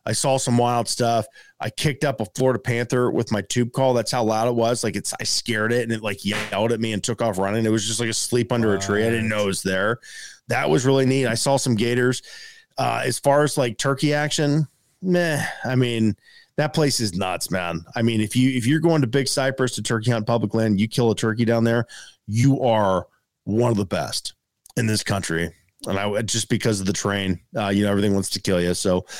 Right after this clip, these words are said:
Speaker 1: um, so I went up, I, I, I, I killed my first wild pig, uh, on Friday evening. And then I
Speaker 2: Nice.
Speaker 1: killed my first Osceola on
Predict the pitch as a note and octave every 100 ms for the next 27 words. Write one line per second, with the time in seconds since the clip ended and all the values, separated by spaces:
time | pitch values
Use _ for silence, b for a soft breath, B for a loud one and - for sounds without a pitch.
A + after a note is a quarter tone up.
0 | B B B _ _ - A#2 G2+ F#2 F#2+
1 | _ _ _ _ _ _ _ - - -
2 | C#3 F3 F3 F3 B2 C3+ - A2+ A#2+ G#2
3 | A#2 G2+ - G2+ - B2+ A#2+ A2 - B2+
4 | - A2 A#2 - B2 D#3+ E3 - b b
5 | b b b b b - A#2 A#2 A2+ A2
6 | A2+ A#2+ A2 A2 G#2 - A#2 A#2 A#2 C3
7 | D3+ D#3 D3 _ - A2 A2 G#2 G#2 C3
8 | A#2+ A2 - C3+ - B2+ - B2+ A#2 A#2
9 | A2+ - b b b b - A2+ G#2+ G#2+
10 | G#2 G2